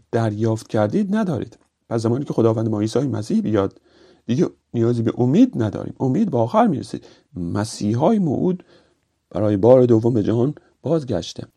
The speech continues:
پس آیهٔ سیزده چنین میگه، یعنی ایمان، امید و محبت در این عصر باقی میمونن،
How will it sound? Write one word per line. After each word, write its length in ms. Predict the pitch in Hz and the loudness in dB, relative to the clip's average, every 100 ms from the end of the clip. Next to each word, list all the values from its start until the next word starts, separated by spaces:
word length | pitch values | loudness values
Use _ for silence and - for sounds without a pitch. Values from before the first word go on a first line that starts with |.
| _ | _
پس 180 | - 98 | -14 -4
آیهٔ 200 | 101 104 | 0 0
سیزده 380 | 107 101 104 123 | 0 -4 -2 -4
چنین 300 | - 120 123 | -2 -2 0
میگه، 340 | 101 90 87 - _ _ _ | 0 -2 -6 -10 _ _ _
یعنی 320 | 95 113 - _ - | -6 -6 -6 _ -8
ایمان، 640 | 110 101 104 117 165 196 - _ _ _ | -6 -4 -4 -4 -4 -6 -8 _ _ _
امید 460 | 107 101 113 180 123 | -8 -6 -4 -4 -4
و 100 | 113 | -4
محبت 600 | 101 98 90 104 90 - _ _ | -4 -6 -6 -4 -4 -6 _ _
در 160 | 107 98 | -6 0
این 240 | 127 170 | 2 2
عصر 460 | - 117 107 - - _ 107 | 0 -4 -4 -10 -16 _ 2
باقی 380 | 117 117 139 | 6 6 6
میمونن، 400 | 165 107 82 - | 6 4 0 -10